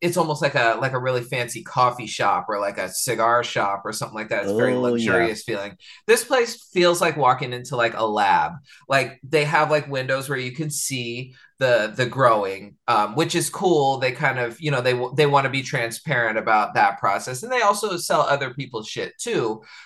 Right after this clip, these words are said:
Speaker 1: but, like, their shit is really what you're, like, coming for. So then you go in and, like, you talk to, like, the bud tenders, whatever, this and that. And,
Speaker 2: The
Speaker 1: like,
Speaker 2: bud tenders. <laughs>
Speaker 1: Yeah.
Speaker 2: Oh my God.
Speaker 1: <laughs>
Speaker 2: That's what they're called?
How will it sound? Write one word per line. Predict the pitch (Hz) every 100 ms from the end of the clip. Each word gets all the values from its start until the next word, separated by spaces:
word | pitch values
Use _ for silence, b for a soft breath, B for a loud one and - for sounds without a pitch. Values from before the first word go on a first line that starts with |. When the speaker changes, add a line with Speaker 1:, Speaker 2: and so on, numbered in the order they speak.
| _
Speaker 1:
but, | 147 127
like, | 127 120 135
their | 131 131
shit | - 123
is | - 107 117
really | 107
what | 107 101 110
you're, | 104
like, | 98 -
coming | 180 175 139
for. | 117 101 101 B B -
So | 277
then | 262
you | 269
go | 240 226 190
in | 170 165
and, | 156
like, | 151
you | 156 151
talk | 147 131 -
to, | 131
like, | 120 120
the | 98
bud | 98 98
tenders, | - 104 101 101 107
whatever, | 101 98 98
this | 95 92 -
and |
that. | 131 147 127 b b b _
And, | 143 139
Speaker 2:
The |
Speaker 1:
like, | 131 127
Speaker 2:
bud | 113 113
tenders. | - 127 135 - - -
<laughs> |
Speaker 1:
Yeah. | 175 143 - - - - 185 151 -
Speaker 2:
Oh | - 196
my | 170 143
God. | - 123 123 120 -
Speaker 1:
<laughs> | - -
Speaker 2:
That's | 151 180
what |
they're | 165 165
called? | 170 151 185 -